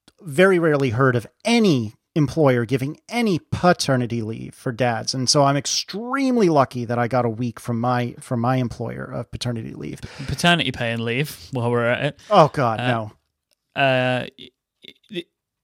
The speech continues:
Speaker 2: it isn't amazing. Like, it's not, I'm not gonna blow your mind with this one. So,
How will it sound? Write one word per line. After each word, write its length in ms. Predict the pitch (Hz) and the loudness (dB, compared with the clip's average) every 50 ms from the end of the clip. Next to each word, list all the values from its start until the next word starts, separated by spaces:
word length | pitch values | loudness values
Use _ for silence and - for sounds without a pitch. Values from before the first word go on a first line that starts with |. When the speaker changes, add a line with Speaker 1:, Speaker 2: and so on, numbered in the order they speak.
| _ _ - | _ _ -6
Speaker 2:
it 100 | 170 143 | -4 -2
isn't 220 | 165 160 156 135 | 0 0 0 0
amazing. 440 | 135 131 127 120 113 - - 104 104 | 0 0 -2 -2 -4 -6 -10 -12 -14
Like, 200 | 104 120 120 - | -14 -14 -14 -12
it's 180 | - - - - | -10 -8 -8 -8
not, 120 | 123 - | -8 -8
I'm 120 | - 117 120 | -8 -6 -6
not 140 | 117 113 127 | -6 -6 -6
gonna 160 | - 120 113 | -8 -8 -8
blow 160 | 113 113 110 | -6 -6 -6
your 140 | 110 110 110 | -6 -6 -6
mind 200 | 113 110 113 113 | -8 -8 -8 -10
with 80 | 120 | -10
this 160 | 117 117 - - | -10 -10 -8 -8
one. 120 | 117 117 | -4 -2
So, 260 | - - 127 120 113 | 0 0 0 0 -2